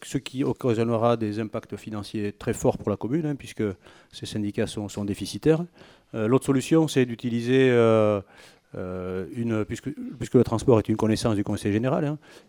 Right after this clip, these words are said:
une, une compétence du Conseil, du Conseil général, c'est d'utiliser des lignes, euh, directes renforcées entre, euh,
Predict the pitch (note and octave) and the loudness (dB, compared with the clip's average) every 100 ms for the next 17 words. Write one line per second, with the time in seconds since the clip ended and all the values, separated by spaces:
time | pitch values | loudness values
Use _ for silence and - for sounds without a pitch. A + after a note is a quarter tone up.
0 | _ B2 A2 G#2+ - A2+ A#2 G#2+ G#2 G#2 | _ -2 -2 -2 -2 4 6 6 2 -2
1 | - A2+ - G2+ A2 G#2 G#2+ D3+ D#3+ - | -4 -6 -2 0 2 2 4 2 0 -6
2 | - - C3 B2+ C#3 C3+ B2+ C#3 C3 A#2+ | -20 4 8 10 10 10 12 12 10 8
3 | B2+ C3 B2+ A#2 A2+ G#2+ G#2 G2+ G2+ A#2 | 6 6 8 8 8 6 4 2 0 0
4 | A#2 A#2+ B2 A2+ G#2 A2 A#2 B2 A2 G#2+ | 2 2 2 0 0 -2 0 0 2 -2
5 | - G#2+ G2+ G2 F#2+ F#2 F2+ F2 | -4 -2 -2 -2 -6 -8 -10 -10